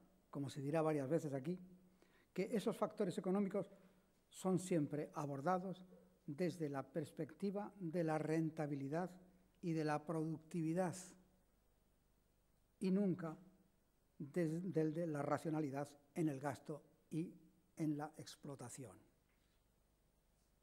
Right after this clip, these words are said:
A este respecto, nadie dudaría que ambas, ambas normas citadas tocan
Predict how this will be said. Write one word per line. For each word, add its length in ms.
A 80
este 180
respecto, 560
nadie 420
dudaría 580
que 280
ambas, 480
ambas 340
normas 440
citadas 640
tocan 360